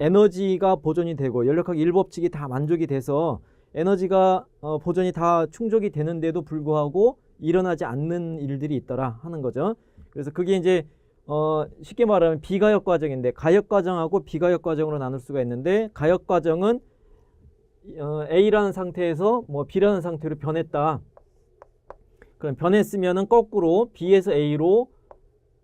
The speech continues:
역변화가 생겨가지고 원래 상태로 돌아올 수 있는 일들이 있죠. 이제 이런 것들이 가역이 되는 건데,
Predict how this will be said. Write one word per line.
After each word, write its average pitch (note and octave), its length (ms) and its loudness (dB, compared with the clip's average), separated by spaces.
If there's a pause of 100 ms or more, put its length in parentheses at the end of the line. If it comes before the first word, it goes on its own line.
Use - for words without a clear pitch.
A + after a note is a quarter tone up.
(120)
역변화가 F3 600 2
생겨가지고 D3+ 640 -2
원래 F3+ 340 4
상태로 E3 380 -6
돌아올 D3 460 0
수 D3+ 220 -12
있는 D#3 460 -2
일들이 C#3+ 360 -2
있죠. A#2 200 -6
이제 C3 500 -2
이런 D3 200 -6
것들이 C#3+ 280 -6
가역이 D3+ 460 -2
되는 C3+ 180 -4
건데, A#2+ 460 -2